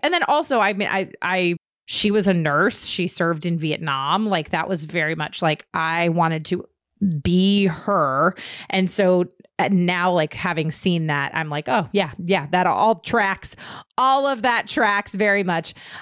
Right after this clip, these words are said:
Um, but, you know, so I became a Christian at the age of twenty-five. I'm thirty-seven now.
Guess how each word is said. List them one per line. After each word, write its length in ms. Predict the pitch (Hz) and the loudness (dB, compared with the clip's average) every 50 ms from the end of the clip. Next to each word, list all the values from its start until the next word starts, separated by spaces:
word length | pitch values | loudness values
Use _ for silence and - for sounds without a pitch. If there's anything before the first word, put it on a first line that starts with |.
| - - | -8 -4
Um, 440 | - 202 185 180 180 175 175 190 - - - | 0 2 2 2 0 0 -4 -6 -8 -8 -6
but, 340 | 214 165 - 185 - - - | -4 0 0 0 0 0 0
you 80 | 240 | 2
know, 140 | 240 208 196 | 2 4 2
so 160 | 190 214 190 - | 2 2 0 0
I 160 | - 180 208 | 0 -2 0
became 320 | 196 233 220 - 233 196 | 0 0 0 0 2 0
a 40 | 190 | 2
Christian 280 | - 202 190 - - 180 | 2 0 0 0 0 0
at 80 | 170 | 0
the 80 | - 165 | 2 0
age 140 | 165 165 160 | 0 0 -2
of 80 | 175 | -2
twenty-five. 760 | - - 185 175 185 202 - 147 131 131 139 156 165 - - - _ _ _ _ _ - | -2 -2 0 0 0 0 -2 -2 -2 0 0 0 -2 -2 -6 -18 _ _ _ _ _ 0
I'm 120 | - 202 190 | 0 0 2
thirty-seven 640 | - 190 170 170 175 185 - - 160 156 170 175 165 | 2 2 2 2 2 0 0 0 0 2 2 0 0
now. 380 | 143 127 123 131 143 160 180 | 0 0 0 2 2 2 0